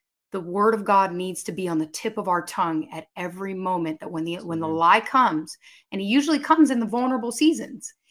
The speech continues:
Speaker 1: he wants to get you in a vulnerable state so that he can get that lie planted into your spirit. But you need to open up your mouth, just as, as Jeff so powerfully declared, you need to open up your mouth. And sometimes you don't really have it. You, you may not know the scripture.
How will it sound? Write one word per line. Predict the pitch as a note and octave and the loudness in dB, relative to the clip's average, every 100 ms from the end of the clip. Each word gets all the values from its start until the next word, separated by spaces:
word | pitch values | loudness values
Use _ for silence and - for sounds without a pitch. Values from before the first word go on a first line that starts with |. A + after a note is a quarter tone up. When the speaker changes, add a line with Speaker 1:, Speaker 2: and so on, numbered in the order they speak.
| _ | _
Speaker 1:
he | - C#4 | 0 4
wants | C#4+ C#4 | 6 4
to | - | 0
get | A3 C4+ - | -2 -2 -2
you | A#3+ | -2
in | A3 | 0
a | F#3 | -2
vulnerable | G3+ A#3+ A#3 G3 F#3+ | 0 0 -2 -4 -10
state | - - B3+ E3+ - _ _ _ _ _ | -8 -2 -2 -2 -8 _ _ _ _ _
so | - A3 | -8 -2
that | G3 | 0
he | F#3+ G#3+ | -2 -6
can | G3+ | -8
get | E3+ A3 A3 | -2 -2 4
that | G3+ - | 2 4
lie | F#3+ G3 F3+ | 4 4 4
planted | - G3+ F#3+ F3+ | -2 -8 -6 -4
into | F3 E3 F3+ | -6 -6 -8
your | E3 | -8
spirit. | D3 - E3+ D#3+ - _ _ _ | -10 -10 -6 -6 -8 _ _ _
But | - - | -10 -4
you | |
need | G3+ | -2
to | G3+ | -2
open | G#3 F#3+ G3 | -2 -4 -4
up | F#3 - | -6 -6
your | F3 | -2
mouth, | E3+ E3 | -2 -2
just | F#3+ - | -8 -8
as, | F3+ | -8
as | - E3 | -6 -10
Jeff | - F#3+ E3 - _ _ _ _ - | -4 -2 -2 -6 _ _ _ _ -10
so | F#3+ | -10
powerfully | F3+ G3+ G#3+ G#3+ A3 G3 | 2 6 6 4 -2 -6
declared, | E3 - F3 D#3+ | -6 -6 -8 -6
you | |
need | F#3+ G#3 | -6 -4
to | G3 - | -6 2
open | A3+ A3 G#3+ | 2 2 -2
up | F#3+ F#3+ | -2 -4
your | F3+ | -2
mouth. | F3 E3+ D#3+ | 0 0 -2
And | G3 | -6
sometimes | - - E4 C4+ - - - _ | -6 -6 0 -2 -2 -14 -20 _
you | B3 | -2
don't | D#4 | 0
really | D#4 C#4+ | 2 2
have | A3 C#4+ C4 | 2 0 -4
it. | - | -4
You, | G#3 C#4+ | -2 -2
you | - D4+ | 2 2
may | D#4 | 4
not | C#4+ C#4+ | 4 6
know | E4 | 4
the | C4+ | 2
scripture. | A3 A#3 - F3+ E3+ | -2 -4 -4 -10 -12